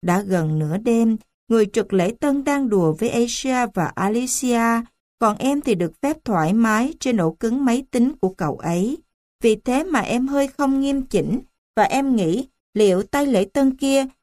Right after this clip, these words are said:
có nhận thấy Asia đúng là hôm nay không mặc quần lót bên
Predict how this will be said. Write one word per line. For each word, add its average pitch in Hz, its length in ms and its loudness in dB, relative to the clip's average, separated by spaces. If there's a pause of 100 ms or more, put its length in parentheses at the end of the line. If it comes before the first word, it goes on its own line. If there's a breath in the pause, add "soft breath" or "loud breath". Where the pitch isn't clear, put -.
có 294 80 -2
nhận 247 360 2
thấy 208 380 0
Asia 220 600 0
đúng 226 300 0
là 233 240 0
hôm 254 360 0
nay 269 280 0 (280)
không 311 240 -2
mặc 180 200 0
quần 165 220 0
lót 180 340 -2
bên 208 240 -2